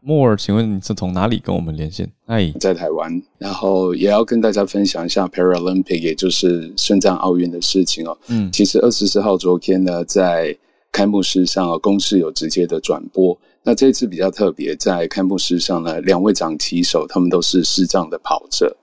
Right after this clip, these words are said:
Speaker 2: 然后总共有十三位团员出席这个开幕会。
Speaker 1: 嗯。
Speaker 2: 那开幕的人数呢，比起先前的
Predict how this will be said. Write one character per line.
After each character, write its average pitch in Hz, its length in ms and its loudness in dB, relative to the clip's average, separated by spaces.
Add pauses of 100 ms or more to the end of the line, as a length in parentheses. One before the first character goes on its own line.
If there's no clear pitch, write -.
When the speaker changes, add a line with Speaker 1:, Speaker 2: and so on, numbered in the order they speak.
(460)
Speaker 2:
然 92 120 0
后 98 280 0
总 87 180 -2
共 107 140 4
有 87 80 -2
十 82 180 -4
三 90 240 0
位 90 220 6
团 80 200 -6
员 80 300 -2
出 92 240 2
席 - 180 -2
这 85 120 -2
个 80 100 0
开 - 160 -4
幕 87 240 2
会。 - 240 0 (220)
Speaker 1:
嗯。 107 160 -18
Speaker 2:
那 107 180 4
开 - 140 -2
幕 120 160 4
的 95 120 4
人 82 160 -4
数 95 220 -2
呢， 90 160 2
比 85 260 -4
起 78 300 -2
先 98 260 4
前 80 300 -2
的 78 260 -2